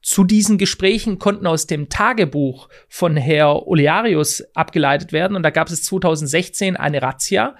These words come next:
in seinen Räumlichkeiten. Dort hat man das Tagebuch entwendet und konnte dann sehen, okay, es kam hier zu zwei Unterredungen zwischen Olearius und Olaf Scholz. Man weiß nicht, was dort geredet wurde.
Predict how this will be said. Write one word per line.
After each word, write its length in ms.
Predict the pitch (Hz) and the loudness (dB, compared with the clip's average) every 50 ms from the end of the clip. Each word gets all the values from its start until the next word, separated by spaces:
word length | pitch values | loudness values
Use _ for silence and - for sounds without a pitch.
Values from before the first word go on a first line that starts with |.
| - - - - - _ _ - | -20 -20 -20 -20 -20 _ _ 0
in 200 | 220 214 220 196 | 2 2 2 4
seinen 340 | 180 180 170 170 170 160 | 4 2 2 2 0 0
Räumlichkeiten. 920 | 151 - 208 214 196 196 202 - - - 175 175 180 180 214 220 208 185 156 - | 2 4 4 2 2 0 -6 -6 -2 -2 -2 -2 -2 -2 -4 -4 -4 -6 -2 0
Dort 260 | 170 175 185 - - | 2 2 2 2 0
hat 160 | 185 180 - | -2 0 0
man 100 | 185 160 | -2 -2
das 160 | 151 139 - | -2 -2 -2
Tagebuch 460 | - 180 185 220 214 196 151 147 - | -2 -2 -2 0 -2 -2 -2 -2 -2
entwendet 420 | 175 147 139 147 143 151 170 175 - | -2 -2 0 0 0 0 -2 -4 -4
und 100 | 160 135 | -8 -6
konnte 220 | - 175 160 143 | -6 -6 -6 -4
dann 160 | 139 143 139 | -4 -4 -4
sehen, 240 | 127 139 151 175 - | -4 -4 -4 -4 -4
okay, 360 | - - - 160 160 175 190 - - - - - | -6 -6 -4 -4 -4 -4 -4 -8 -16 -20 -20 -10
es 200 | - - - - | -8 -6 -6 -6
kam 300 | - - 175 165 185 185 | -4 -4 -2 0 0 0
hier 280 | 165 208 208 214 214 214 | 0 2 2 0 0 -2
zu 140 | - - 156 | -6 -12 -8
zwei 480 | - - - 156 147 135 156 180 185 | -4 -4 -2 0 0 0 2 0 0
Unterredungen 960 | - - 190 175 - 156 135 131 143 156 170 175 180 185 180 165 156 160 - _ _ _ - | 0 0 -2 0 2 0 2 2 2 2 2 2 0 -2 -2 -4 -4 -6 -8 _ _ _ -6
zwischen 460 | - - - 170 202 - - 226 - | -6 -4 0 0 0 0 0 -2 0
Olearius 760 | 143 175 170 160 156 151 156 160 170 160 165 160 156 - - _ _ _ _ _ _ | 0 2 2 4 4 2 2 2 0 0 -2 -2 -4 -6 -12 _ _ _ _ _ _
und 160 | - 165 165 - | -4 -2 -2 2
Olaf 300 | - 165 156 147 135 - | 2 4 4 4 2 2
Scholz. 460 | - - 131 127 127 120 - - - _ _ _ _ - | 0 0 2 2 0 0 -4 -10 -12 _ _ _ _ -4
Man 180 | - 139 139 131 | -2 0 2 2
weiß 320 | 147 151 180 185 - - | 2 2 2 0 0 0
nicht, 300 | 175 156 139 - - - | 0 -2 -2 -6 -10 -12
was 380 | 127 123 127 139 156 - - - | -8 -2 -2 0 0 0 0 2
dort 200 | 202 202 196 - | 0 0 0 0
geredet 460 | - 190 175 190 202 196 208 202 - | -4 -2 0 0 0 0 -2 -2 0
wurde. 400 | 185 180 190 196 240 311 302 302 | 2 2 2 2 2 -2 -4 -6